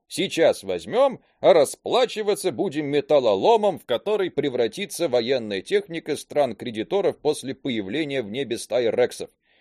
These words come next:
Еще в очередь будут стоять жирные сучки,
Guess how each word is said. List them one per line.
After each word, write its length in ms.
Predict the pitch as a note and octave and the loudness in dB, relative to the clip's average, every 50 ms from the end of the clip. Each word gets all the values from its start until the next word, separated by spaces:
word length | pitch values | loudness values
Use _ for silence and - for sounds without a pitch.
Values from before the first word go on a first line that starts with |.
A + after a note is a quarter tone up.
| _ _ _ _ - | _ _ _ _ -6
Еще 320 | A#2 D3+ - - G3+ G#3 | -6 -4 2 6 6 6
в 100 | D3+ C3 | 8 8
очередь 480 | D3 D#3+ F3+ E3 - G3+ G#3+ G3+ D3 B2 | 6 6 6 6 2 -2 -4 -4 -6 -4
будут 320 | C3 E3 E3 B2+ B2+ G#2 | -2 -2 0 0 0 -2
стоять 400 | - - F3 D#3+ D3 A2+ A2 G2+ | -2 0 0 2 2 2 0 -2
жирные 480 | - - D#3 F#3 - C3+ B2+ A#2+ A2+ - | -2 0 2 2 2 0 -2 -4 -6 -6
сучки, 460 | - - A#3+ - - - D3+ G#2 | -6 -6 -6 -6 -6 -6 -6 -6